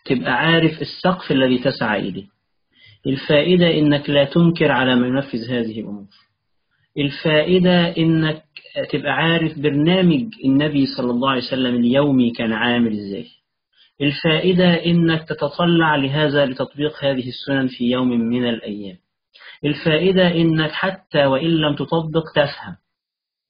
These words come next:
يعني ممكن الواحد ما يبقاش بيطبق لكنه فاهم إيه اللي يتعمل إيه اللي ما يتعملش.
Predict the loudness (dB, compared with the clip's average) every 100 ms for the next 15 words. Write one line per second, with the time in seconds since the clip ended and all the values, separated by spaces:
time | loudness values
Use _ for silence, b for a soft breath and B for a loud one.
0 | -8 -2 -2 -2 -2 0 -2 -2 -4 -2
1 | -2 0 -2 -2 -2 -2 -2 -2 -2 -2
2 | 0 -2 0 0 0 -4 -6 -2 0 0
3 | 0 0 0 -2 0 0 -2 -4 -4 -6
4 | -12